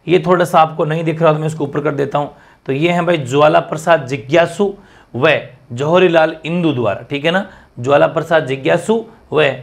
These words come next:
जौहरी प्रसाद इंदु द्वारा, जौहरीलाल इंदु लाल, उन्नीस सौ चौंतीस के अंदर इसकी स्थापना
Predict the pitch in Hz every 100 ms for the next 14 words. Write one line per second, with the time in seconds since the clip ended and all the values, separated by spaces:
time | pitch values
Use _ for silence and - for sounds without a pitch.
0 | - 131 147 160 156 143 135 143 139 -
1 | 139 156 170 139 131 127 123 175 160 143
2 | 131 143 135 131 143 175 170 135 147 135
3 | 175 - - 123 120 117 - - _ 131
4 | - 135 123 123 117 151 185